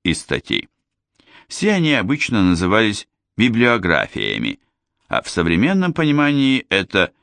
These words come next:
библиографические пособия. Слово «библиография», от древнегреческих слов «библион», «книга» и «графо», «пишу», появилось в первом веке нашей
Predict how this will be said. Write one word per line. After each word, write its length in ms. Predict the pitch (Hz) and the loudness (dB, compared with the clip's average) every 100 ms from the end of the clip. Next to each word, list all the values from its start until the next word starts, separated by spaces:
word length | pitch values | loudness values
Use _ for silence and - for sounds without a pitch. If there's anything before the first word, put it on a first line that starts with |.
| _ _ | _ _
библиографические 1300 | 110 117 107 101 92 90 85 151 139 143 - 123 113 | 0 2 4 2 2 0 0 -4 -4 -4 -4 -2 0
пособия. 680 | 107 107 - 73 - 53 - - _ _ _ _ _ _ _ | 0 -2 -2 -6 -6 -8 -10 -14 _ _ _ _ _ _ _
Слово 400 | - 110 104 98 | 0 2 4 4
«библиография», 1200 | 87 98 85 82 78 71 76 73 - 92 101 131 _ _ _ _ _ - | 2 2 2 2 2 0 0 0 0 0 2 0 _ _ _ _ _ -2
от 180 | 107 | 0
древнегреческих 960 | 92 113 113 107 104 101 101 92 90 87 | 2 2 2 2 0 0 -2 -2 -2 -2
слов 300 | - 90 87 | 0 2 2
«библион», 720 | 82 87 82 80 78 85 87 | 2 0 0 0 2 2 0
«книга» 480 | - 107 110 92 85 | 0 0 0 2 0
и 240 | - 85 | 0 -2
«графо», 640 | 78 71 67 53 - 71 117 - | -2 -2 -2 -2 -2 -4 -4 -4
«пишу», 420 | 143 135 156 151 - _ _ _ _ | -4 -2 -2 -4 -6 _ _ _ _
появилось 600 | - 123 120 180 202 175 - | 2 4 4 2 0 -2 -6
в 120 | - | -4
первом 420 | 147 135 120 110 | 0 2 2 0
веке 360 | 101 104 - 87 | 2 0 2 2
нашей 480 | 87 69 - 67 | 2 0 -2 -6